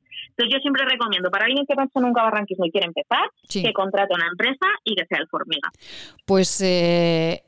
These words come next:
Speaker 2: al Formiga que nos iremos y sobre todo algo muy importante, eh, que ha dicho Chus Montañés, eh, gerente de Locura de Vida, esta empresa premiadísima por so-,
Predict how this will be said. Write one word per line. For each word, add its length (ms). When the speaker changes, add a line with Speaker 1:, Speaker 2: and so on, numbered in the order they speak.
Speaker 2:
al 320
Formiga 680
que 120
nos 160
iremos 360
y 100
sobre 300
todo 380
algo 480
muy 500
importante, 960
eh, 360
que 80
ha 60
dicho 540
Chus 260
Montañés, 760
eh, 340
gerente 300
de 180
Locura 320
de 140
Vida, 300
esta 180
empresa 480
premiadísima 1000
por 200
so-, 380